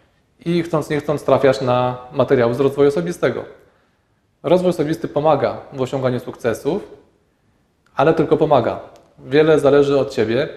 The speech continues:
i być może trafiałeś na opinię ludzi, którzy bardzo mocno krytykują rozwój osobisty. Być może właśnie dla nich to nie zadziałało i teraz wylewają swoje żale. Kupili być może nawet drogie szkolenie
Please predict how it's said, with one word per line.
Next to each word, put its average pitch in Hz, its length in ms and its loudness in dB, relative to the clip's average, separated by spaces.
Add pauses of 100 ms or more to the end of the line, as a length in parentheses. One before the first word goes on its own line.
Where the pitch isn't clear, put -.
i 156 80 -6
być 147 180 -2
może 185 220 2
trafiałeś 160 600 0 (400)
na 143 160 2
opinię 151 320 -2
ludzi, 143 360 -2
którzy 143 680 2 (380)
bardzo 156 320 0
mocno 139 800 -2 (680)
krytykują 165 560 2
rozwój 117 240 -2
osobisty. 123 720 -4
Być 165 200 -4
może 180 220 2
właśnie 147 260 -2
dla 131 140 2
nich 135 140 -6
to 127 140 -4
nie 123 120 -4
zadziałało 120 580 0
i 147 180 -10
teraz 139 300 2
wylewają 127 380 -2
swoje 120 260 -4
żale. 107 260 -2
Kupili 131 500 -6 (520)
być 127 160 2
może 127 220 2
nawet 117 200 0
drogie 131 300 2
szkolenie 123 540 -2